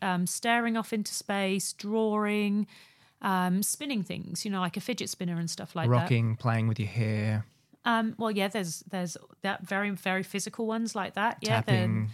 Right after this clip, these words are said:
Speaker 1: there's the verbal or auditory ones that we've kind of talked about. So that can be excessive giggling. Doing this <clears throat> is a stim, a constant clearing of throat. It's quite a well-known one.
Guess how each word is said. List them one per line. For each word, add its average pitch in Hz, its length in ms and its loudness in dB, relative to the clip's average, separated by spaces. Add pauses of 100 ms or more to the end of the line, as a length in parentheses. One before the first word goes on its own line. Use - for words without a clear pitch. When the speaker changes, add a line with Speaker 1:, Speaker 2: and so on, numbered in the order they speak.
(600)
Speaker 1:
there's 190 280 0
the 180 300 2
verbal 226 580 0
or 175 180 -2
auditory 226 420 -2
ones 214 260 -2
that 208 100 -4
we've 185 140 -8
kind 196 260 -4
of 180 80 -12
talked 214 260 -8
about. 202 260 -2
So 196 100 -4
that 185 160 0
can 190 100 -2
be 185 300 -2 (340)
excessive - 600 -4
giggling. 240 800 0 (920)
Doing 226 200 2
this 247 260 0 (100)
<clears throat> 269 1000 0
is 220 140 0
a 185 40 -4
stim, 247 460 0
a 220 60 0
constant 214 480 -4
clearing 190 280 -2
of 180 80 -4
throat. 185 300 0
It's - 80 -8
quite 180 220 -4
a 185 60 -2
well-known 180 440 -2
one. 320 200 -2